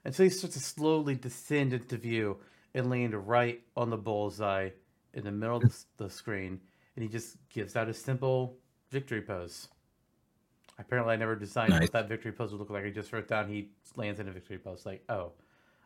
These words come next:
Speaker 1: uh, he lands and
Speaker 2: <laughs>
Speaker 1: stands triumphantly.
Speaker 2: <clears throat>
Speaker 1: That's
Speaker 2: There you
Speaker 1: something
Speaker 2: go.
Speaker 1: that should probably be edited whenever I get around to do my big Smashtopia edit.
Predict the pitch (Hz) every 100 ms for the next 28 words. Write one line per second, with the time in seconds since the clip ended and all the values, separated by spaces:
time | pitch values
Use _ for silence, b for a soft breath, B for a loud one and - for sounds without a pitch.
0 | - 104 92 90 87 _ _ _ _ _
1 | _ _ - 113 120 123 123 135 147 156
2 | 151 117 120 - 120 107 95 - 98 98
3 | - - 196 170 190 139 - _ b b
4 | b b b b 180 208 196 147 127 120
5 | 131 131 120 110 117 113 117 127 117 110
6 | 110 107 107 104 104 110 104 101 95 104
7 | 101 - 107 - 110 104 113 117 127 -